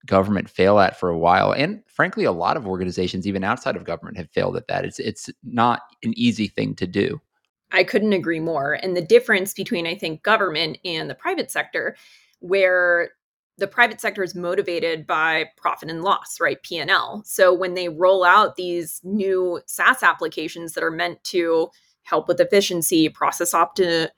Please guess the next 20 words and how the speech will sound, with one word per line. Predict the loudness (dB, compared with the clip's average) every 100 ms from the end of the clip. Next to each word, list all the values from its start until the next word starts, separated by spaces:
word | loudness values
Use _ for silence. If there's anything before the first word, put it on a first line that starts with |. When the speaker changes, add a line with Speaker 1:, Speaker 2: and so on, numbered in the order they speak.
| -20 _ _ _
Speaker 2:
process | -6 -2 -2 -2 0
optimization, | 0 0 -2 4 6 6 2 2 0 -2 2
or | 4 4
cost-cutting | 4 2 2 0 -4 -2
measures, | -4 -4 -4 -4 -6 -14 -20 _ _ _ 2
all | 4
of | 4 6
those | 4 2
things | -2 0 0 -2 -4
they're | 0 0
driving | 2 2 2 0
towards | -2 -2 0 -2 -4 -10
because | -12 -10 0 4 4 4
they | 2
are | 4
looking | 0 -6 -10
to | -10
increase | -6 -4 -4
profits | -2 -4 -2 -6 -6
or, | -8 -6 -6